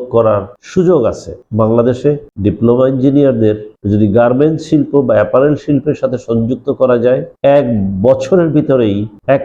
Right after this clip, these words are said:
থেকে দুই লক্ষ চাকরির ব্যবস্থা করা সম্ভব। বাংলাদেশে অনেকগুলো এগ্রিকালচার ইনস্টিটিউশন আছে, ওখানে এখনো সেই মুরগি পালন, মৎস্য পালন, গরু পালন শিক্ষা দেওয়া হয়।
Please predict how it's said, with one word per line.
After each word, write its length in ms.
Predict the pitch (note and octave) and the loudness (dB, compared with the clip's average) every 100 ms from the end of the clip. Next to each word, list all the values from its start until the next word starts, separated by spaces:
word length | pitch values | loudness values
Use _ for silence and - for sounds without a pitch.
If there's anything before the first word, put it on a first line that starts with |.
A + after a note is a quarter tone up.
| - | -4
থেকে 160 | C3+ C3 G2 | -2 -2 2
দুই 140 | C#3 D3+ | 2 2
লক্ষ 300 | D#3+ - - C3+ B2+ B2+ - _ | 0 -2 -2 0 0 -4 -16 _
চাকরির 320 | B2+ A#2+ C3 G#2+ | -4 0 0 0
ব্যবস্থা 340 | G#2+ A2 A#2+ | 0 -2 -4
করা 200 | A2 G2+ G2 | -2 -2 -2
সম্ভব। 320 | - F#2 - - - A2+ | -4 -8 -8 -10 -2 0
বাংলাদেশে 500 | C#3+ D#3+ D#3+ - G#3 D#3+ C#3 - - - C#3 | 2 2 0 2 2 2 -2 -8 -14 -2 0
অনেকগুলো 420 | E3+ D#3+ E3+ D3+ C#3+ C3 | 2 2 2 2 2 2
এগ্রিকালচার 680 | C3 C3+ D3+ B2+ - C#3 C3 G2+ - A#2+ | 2 2 0 -2 -2 -2 -2 -8 -4 -2
ইনস্টিটিউশন 640 | B2+ - B2+ C#3 B2+ C3 | -2 -2 -2 -2 -4 -4
আছে, 200 | A#2+ - D#3 _ - | -4 -6 -10 _ -4
ওখানে 380 | C#3 D3+ E3+ C#3+ A#2 A#2+ A#2+ - - C3+ | 0 0 2 0 0 -6 -14 -14 -2 -2
এখনো 300 | C3+ F3+ F#3 E3+ - | 0 0 0 0 0
সেই 240 | D#3+ D#3 D3 - - - | 0 2 0 -4 -12 -4
মুরগি 340 | C3 C#3+ C3 C#3+ | 0 2 2 2
পালন, 220 | C#3 C#3 B2 B2 | 2 2 0 -2
মৎস্য 260 | B2 - C3 | -2 -4 0
পালন, 240 | C3+ C3 B2+ A2+ | 2 2 2 2
গরু 160 | B2 B2+ | 2 2
পালন 200 | B2+ B2 A#2+ A2+ | 2 0 -2 -6
শিক্ষা 280 | C3 - A#2+ | -10 -6 -2
দেওয়া 240 | A2+ A2+ G#2+ | 0 0 0
হয়। 160 | A2+ | -2